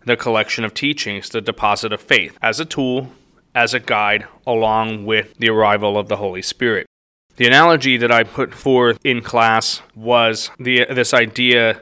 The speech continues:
that the church operates like a bank vault, and that the deposit of faith are the valuables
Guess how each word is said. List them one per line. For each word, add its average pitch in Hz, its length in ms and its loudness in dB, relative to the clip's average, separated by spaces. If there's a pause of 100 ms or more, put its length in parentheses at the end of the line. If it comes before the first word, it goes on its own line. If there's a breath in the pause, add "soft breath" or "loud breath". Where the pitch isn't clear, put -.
that 120 300 0
the 139 60 -6
church 151 500 0 (460 soft breath)
operates 120 760 0 (140)
like 110 340 -4 (460 soft breath)
a 131 80 -4
bank 139 260 -4
vault, - 360 -12 (360)
and 120 140 -4
that 110 100 -2
the 113 100 -8
deposit 113 520 -2
of 107 80 -10
faith 120 600 0
are 120 140 2
the 110 80 -4
valuables 110 800 2